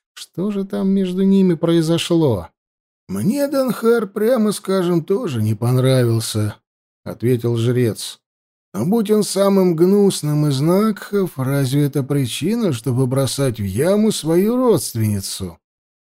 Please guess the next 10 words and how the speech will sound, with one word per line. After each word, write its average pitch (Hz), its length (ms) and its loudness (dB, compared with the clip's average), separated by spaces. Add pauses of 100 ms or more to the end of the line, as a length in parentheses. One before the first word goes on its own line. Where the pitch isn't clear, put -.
(280)
"Не 240 260 4
твое 226 420 4
дело", — 170 560 2 (400)
отрезала 117 640 0
Накхини. 113 720 -2 (1000)
"Я 226 220 4
сама 262 340 0
с - 120 -2
ним 151 160 2
разделаюсь". 147 960 0